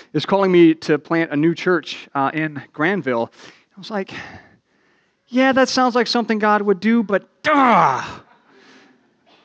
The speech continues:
We're gonna miss you, uh, being a part of the team at Grand Valley, but, uh, thankful for what God is doing here. What an exciting, uh, thing that's developed here, really, in the course of a very short period of time. So,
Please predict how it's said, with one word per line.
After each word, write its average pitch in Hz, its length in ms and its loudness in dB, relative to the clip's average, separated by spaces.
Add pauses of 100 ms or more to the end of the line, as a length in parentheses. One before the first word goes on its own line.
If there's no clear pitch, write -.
We're 180 100 2
gonna 185 140 2
miss 180 200 0
you, 135 200 0 (280)
uh, 135 280 0
being 143 240 -4
a - 20 -6
part 143 220 -4
of 139 60 -6
the 135 60 -8
team 139 220 -4
at 135 80 -8
Grand 135 200 -6
Valley, 123 280 -2
but, 123 260 -6 (200)
uh, 127 120 -2
thankful 151 380 -4
for 135 120 -10
what 135 140 -2
God 131 200 -2
is 117 100 -14
doing 143 220 -6
here. 120 160 -10
What 151 160 -8
an 147 120 -10
exciting, 131 560 -8 (380)
uh, 120 320 -8 (480)
thing 151 240 -2
that's 135 180 -4
developed 135 400 -4
here, 120 160 -8
really, 139 180 -4
in 127 80 -6
the 120 60 -12
course 143 260 -14
of 117 60 -20
a 110 40 -20
very 151 200 -8
short 123 220 -14
period 117 160 -10
of 110 60 -14
time. 139 260 -14 (680)
So, 185 300 2